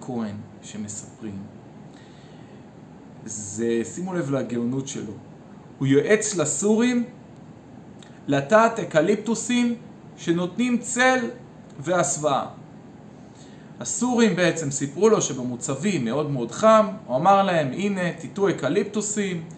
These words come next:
גם תוכלו, אה, להסוות את האנשים במוצבים מפני האויב הציוני, וגם יהיה נעים ל-, לאותם חיילים, יהיה צל." אז מה הוא עשה? הוא העביר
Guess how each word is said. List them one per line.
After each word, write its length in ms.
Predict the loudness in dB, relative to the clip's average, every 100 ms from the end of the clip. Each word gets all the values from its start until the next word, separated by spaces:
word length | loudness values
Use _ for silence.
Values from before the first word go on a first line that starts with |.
| -18 -20 -20 -20 -20 -20 -20 -20 -20 -16
גם 280 | 4 6 6 4
תוכלו, 500 | -2 0 8 8 8
אה, 400 | 8 6 6 4
להסוות 800 | 2 0 -2 0 6 8 6 -2 -14 -18 -20 -10
את 140 | -4 0
האנשים 440 | 0 0 0 0
במוצבים 560 | 0 0 -2 -2 0 -2
מפני 280 | -4 0
האויב 340 | 2 2 0 -2
הציוני, 800 | -4 -4 -4 0 4 4 2 -4 -18 -20 -20 -20 -20 -20 -18 -2
וגם 540 | 0 6 8 8 6 0 -8 -18 -20 -20 -6
יהיה 220 | -2 0
נעים 480 | 2 2 2 2 2
ל-, 300 | 2 2 0
לאותם 400 | -2 0 0 0
חיילים, 460 | 0 0 0 -2
יהיה 180 | -2 -2
צל." 360 | -4 -8 -8 -10 -14 -20 -20 -20 -20 -20 -20 -20 -20 -20 -20 -20 -20 -20 -20 -18
אז 160 | -16 -2
מה 140 | 2
הוא 160 | 4 4
עשה? 380 | 0 -4 -8 -10 -14 -18 -20 -20 -20 -20 -20 -20 -20 -10
הוא 100 | -6
העביר 540 | -4 2 4 4 2